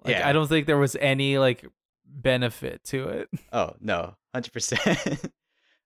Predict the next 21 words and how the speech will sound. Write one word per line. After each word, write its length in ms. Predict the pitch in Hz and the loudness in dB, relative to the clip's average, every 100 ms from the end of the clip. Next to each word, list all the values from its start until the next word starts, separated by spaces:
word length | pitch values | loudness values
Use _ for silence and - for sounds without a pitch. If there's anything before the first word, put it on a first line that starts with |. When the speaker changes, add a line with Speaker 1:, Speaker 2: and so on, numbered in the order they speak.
| _ | _
Speaker 2:
Um, 540 | 117 117 107 101 95 101 _ _ _ _ _ _ _ _ _ _ - | 0 2 2 0 -4 -14 _ _ _ _ _ _ _ _ _ _ -6
what 120 | 143 | 0
do 60 | |
you 100 | 165 | 0
think 220 | 160 170 143 | 0 -2 0
about, 580 | 120 123 117 107 - - _ _ | 2 2 4 4 2 -4 _ _
uh, 380 | 113 110 101 98 | 0 2 2 0
some 140 | - | -2
of 40 | 117 | -2
the 80 | |
tasks 440 | 104 - 95 95 - | -2 -2 -2 -2 -4
that, 120 | 92 | -6
like, 180 | 95 92 | -6 -8
Squid 280 | - 110 95 | -6 -4 -2
made 160 | 92 | -4
them 100 | 85 | -4
do? 240 | 85 92 90 | -10 -10 -6
Like, 200 | 90 92 | -6 -4
having 220 | 110 104 | -2 -2
to 60 | 101 | -4
paint 380 | - 104 107 | -4 -4 -4